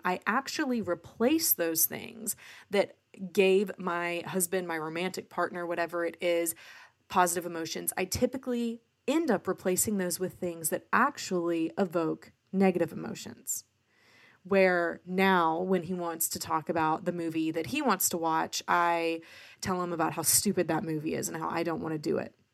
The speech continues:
Or instead of thinking of him, giving him a kiss before I go to work, I just leave and I don't even think. Maybe I don't even answer his calls throughout the day because I'm too busy. Or,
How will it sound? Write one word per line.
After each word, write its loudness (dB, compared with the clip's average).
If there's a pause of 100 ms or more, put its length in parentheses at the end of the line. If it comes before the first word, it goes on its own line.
(580)
Or 8
instead 4
of -4
thinking -2
of -10
him, -6
giving -2
him -4
a -6
kiss -2
before -2
I -4
go -4
to -2
work, -4
I -6
just 0
leave -6 (500)
and -2
I -2
don't -4
even -10
think. -10 (280)
Maybe 4
I 6
don't 0
even -4 (340)
answer 2
his -2
calls 0
throughout -2
the -8
day -2
because -4
I'm -4
too -2
busy. -2
Or, 4